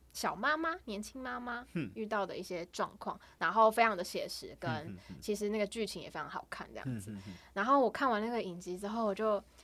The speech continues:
Speaker 1: 想到我另外一个也是非常年轻的个案这样子，
Speaker 2: 嗯，嗯。
Speaker 1: 然后我就开始思考说，因为那个影集一开始的那个社工很机车，
Speaker 2: 嗯。
Speaker 1: 所以我就会在想说，干，我是不是也是这么机车，或者是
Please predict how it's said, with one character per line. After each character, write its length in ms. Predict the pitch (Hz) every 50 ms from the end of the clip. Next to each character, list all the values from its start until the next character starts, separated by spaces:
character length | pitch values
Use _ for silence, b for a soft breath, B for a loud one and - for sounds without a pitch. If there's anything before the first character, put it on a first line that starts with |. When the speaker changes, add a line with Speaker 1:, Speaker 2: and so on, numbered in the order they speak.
| B B -
Speaker 1:
想 280 | - - 220 180 180
到 140 | 202 240 240
我 120 | 214 190
另 160 | 180 185 196 208
外 80 | 214
一 40 | 220
个 60 | 208
也 140 | 196 170 147
是 220 | - - 226 220
非 120 | 214 - 208
常 140 | 196 196 190
年 180 | 180 165 170 185
轻 220 | - - 190 190
的 220 | 190 175 156 160 - -
个 140 | 208 190 -
案 240 | - - 165 - 175
这 60 | 180 151
样 160 | - - 208
子， 140 | - - - -
Speaker 2:
嗯， 160 | 131 123 208
嗯。 20 |
Speaker 1:
然 100 | - -
后 100 | 220 226
我 40 | 233
就 100 | 220 233
开 200 | 226 - 233 226
始 100 | 220 208
思 180 | 196 - - 202
考 220 | - - 196 202
说， 420 | 196 - - 175 160 160 170 196 - B B B B B B B
因 100 | - 330 415
为 160 | 415 415 - - _ _ _ -
那 120 | - 359
个 80 | 302 -
影 180 | 226 220 214
集 120 | 214 220 240
一 40 |
开 200 | 247 - 294 269
始 140 | 277 277 226
的 120 | 202 190 214
那 60 | 240
个 80 | 240
社 260 | 233 - - 262 226 214
工 400 | 214 202 196 202 208 220 247 -
很 200 | - - 208 185
机 220 | - - 202 202 202
车， 400 | - - 262 196 170 170 196 B B
Speaker 2:
嗯。 100 | B 220 196 190 B B B B B
Speaker 1:
所 160 | - - 359
以 40 | 381
我 120 | 381 277 226
就 100 | 240 294
会 120 | 320 330
在 140 | 302 302 311
想 180 | - 269 254
说， 360 | - - 262 254 262 269 285 285 - _ _ -
干， 180 | - 330 330
我 160 | 233 208 185
是 120 | 202 - 254
不 40 | 262
是 140 | 277 320
也 140 | 254 - 185
是 120 | 214 247 233
这 140 | - 254
么 120 | 233 220 208
机 240 | 196 - 196 190 202
车， 220 | - - 233 226 226
或 160 | 226 294 277
者 260 | 285 - - 233 214
是 240 | - - 285 277